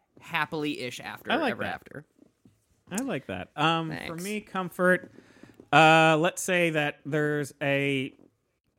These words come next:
Speaker 2: you know, three generation, uh, mom and pop type furniture store, and, uh, an, an ikea analog opens in the same town, and, like, all of their business instantly disappears.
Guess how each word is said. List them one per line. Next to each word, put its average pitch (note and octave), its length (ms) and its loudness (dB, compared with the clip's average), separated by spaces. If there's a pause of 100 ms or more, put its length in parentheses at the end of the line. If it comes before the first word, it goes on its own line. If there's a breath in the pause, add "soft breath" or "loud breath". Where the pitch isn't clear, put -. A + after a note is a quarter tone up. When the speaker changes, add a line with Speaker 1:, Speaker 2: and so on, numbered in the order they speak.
(440)
Speaker 2:
you E3+ 140 -4
know, C3 180 -2 (340)
three F3 360 -2
generation, D#3 1000 0 (240)
uh, B2 480 0
mom C#3+ 300 -4
and C#3 80 -4
pop C#3 240 -4
type C3+ 240 -6
furniture C#3 480 -6
store, C#3 500 -2 (720 soft breath)
and, C#3 380 -2 (100)
uh, C3+ 280 0
an, D3+ 100 -2
an D#3 160 0 (140)
ikea F#3+ 520 0
analog C#3 640 -2
opens C3 460 -6
in C3+ 120 -10
the C3 80 -8
same C3 280 -6
town, A#2 440 -4 (360)
and, C#3+ 160 -4
like, C3+ 200 -4
all D#3+ 220 2
of D3+ 100 -4
their D3 120 -4
business B2+ 420 -6
instantly C3+ 480 -10
disappears. A#2 800 -10